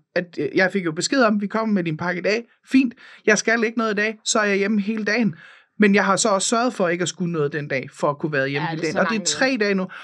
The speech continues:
Speaker 1: jeg har faktisk lige fået, den ene af beskederne har jeg fået i dag, og jeg ved, min kæreste, han er hjemme i dag. Jeg ved, han er hjemme hele dagen, for han sidder og arbejder hjemmefra. Og jeg skrev til ham og sagde, "Er der nogen, der har ringet på,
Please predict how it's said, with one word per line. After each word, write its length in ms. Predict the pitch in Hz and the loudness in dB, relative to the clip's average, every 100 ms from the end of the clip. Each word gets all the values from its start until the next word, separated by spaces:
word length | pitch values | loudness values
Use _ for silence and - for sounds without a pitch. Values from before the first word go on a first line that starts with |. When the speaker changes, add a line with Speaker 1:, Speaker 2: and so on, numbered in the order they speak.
| - | -2
Speaker 1:
jeg 60 | 196 | 2
har 40 | |
faktisk 220 | 196 220 | 2 2
lige 100 | 247 214 | 2 2
fået, 260 | 233 226 | 0 0
den 140 | 220 214 | 0 -2
ene 180 | 233 220 | 0 -2
af 40 | |
beskederne 300 | 190 233 208 | -2 0 0
har 80 | 185 | 0
jeg 60 | |
fået 240 | 175 202 196 | -2 -2 -2
i 40 | |
dag, 220 | 190 196 | 0 0
og 60 | 175 | 2
jeg 100 | 180 175 | 0 0
ved, 140 | 226 | 0
min 160 | 202 180 | 0 0
kæreste, 300 | 180 185 - | -2 -4 -4
han 100 | 180 | -8
er 20 | |
hjemme 180 | 170 175 | -6 -8
i 40 | |
dag. 140 | 156 185 | -8 -4
Jeg 80 | 190 | 0
ved, 100 | 185 | 0
han 120 | 180 | 0
er 40 | |
hjemme 180 | 170 190 - | -2 -4 -4
hele 140 | 233 202 | -2 0
dagen, 200 | 175 180 | 0 -2
for 80 | |
han 60 | 156 | -6
sidder 180 | 156 180 | -4 -2
og 140 | - | -2
arbejder 240 | 175 165 143 | -2 -4 -6
hjemmefra. 340 | 151 160 143 143 - - - | -8 -10 -12 -14 -18 -16 -4
Og 80 | 175 | 2
jeg 80 | 170 | 2
skrev 240 | 170 220 208 | 4 0 2
til 100 | 240 | 0
ham 60 | |
og 60 | 180 | 2
sagde, 140 | 185 | 0
"Er 100 | 151 | 0
der 80 | 143 | -2
nogen, 200 | 143 156 | -2 -2
der 60 | 147 | -2
har 120 | 143 | -2
ringet 200 | 143 139 | -2 0
på, 100 | 160 | 0